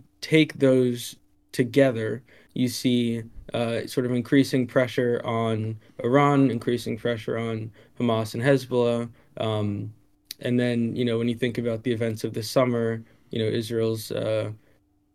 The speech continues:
operation, let's call it, in Jenin, what happened at the Al-Aqsa mosques, I think you see really just a confluence of, um, emotional, historical,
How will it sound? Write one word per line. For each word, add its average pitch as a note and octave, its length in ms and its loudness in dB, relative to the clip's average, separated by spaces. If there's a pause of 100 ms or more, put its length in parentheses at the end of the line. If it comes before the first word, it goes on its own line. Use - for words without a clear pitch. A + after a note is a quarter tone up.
(1400)
operation, B2 640 2
let's A#2 180 -4
call A#2+ 240 2
it, - 60 -8
in A#2 140 -2
Jenin, A#2+ 680 0 (380)
what B2 160 -4
happened A#2 280 -4
at A2 100 -4
the B2+ 120 -2
Al-Aqsa B2 420 2
mosques, A#2 540 -4 (260)
I C3 60 0
think A#2+ 240 0
you B2 80 -2
see A#2+ 240 -4
really A#2 260 0
just A#2 220 -8
a A2+ 40 -6
confluence A#2 720 -2
of, A2 260 -2 (340)
um, G#2 480 -2 (480)
emotional, C#3+ 540 6
historical, A#2+ 840 0